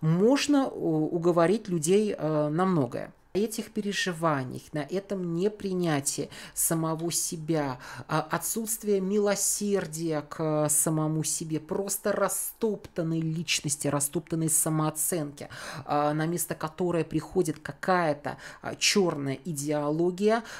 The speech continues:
а, вот всем этим пропитан фильм, да, вот эт-, вот этим психологизмом, внутренней борьбой, а, Марчелло и, э, чем фильм закончился, вы, э, можете посмотреть.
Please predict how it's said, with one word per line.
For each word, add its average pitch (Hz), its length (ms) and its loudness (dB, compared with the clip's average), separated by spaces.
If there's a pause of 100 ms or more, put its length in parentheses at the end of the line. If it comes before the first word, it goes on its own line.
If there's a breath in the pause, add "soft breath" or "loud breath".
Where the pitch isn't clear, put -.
(160 loud breath)
а, 156 360 0
вот 160 220 0
всем 180 360 0
этим 202 300 -2
пропитан 160 640 -8
фильм, 131 460 -8
да, 165 140 -2
вот 170 200 -6
эт-, 160 240 -6
вот 147 120 -10
этим 165 220 -6
психологизмом, 190 1120 -6 (280 loud breath)
внутренней 156 680 -2
борьбой, 147 840 0 (260 loud breath)
а, 165 360 2
Марчелло 165 1080 0
и, 196 400 -4 (1400)
э, 139 300 2
чем 180 260 -2
фильм 160 360 -4
закончился, 190 800 -2 (300 loud breath)
вы, 180 280 2
э, 131 380 -6 (160)
можете 135 440 -2
посмотреть. - 640 -8